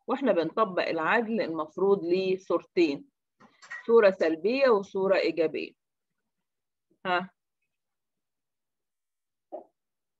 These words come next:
حسن جودة لسه داخل خلاص على آخر الحصة والحصة بتخلص.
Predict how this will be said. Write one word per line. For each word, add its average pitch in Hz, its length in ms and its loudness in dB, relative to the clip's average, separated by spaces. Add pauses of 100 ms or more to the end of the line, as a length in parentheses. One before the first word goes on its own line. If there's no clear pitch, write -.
(360)
حسن 196 280 2
جودة 226 320 4
لسه 240 280 2
داخل 269 380 2
خلاص - 280 2
على 220 200 4
آخر 247 200 -2
الحصة 233 400 -2
والحصة 240 340 -4
بتخلص. - 840 -6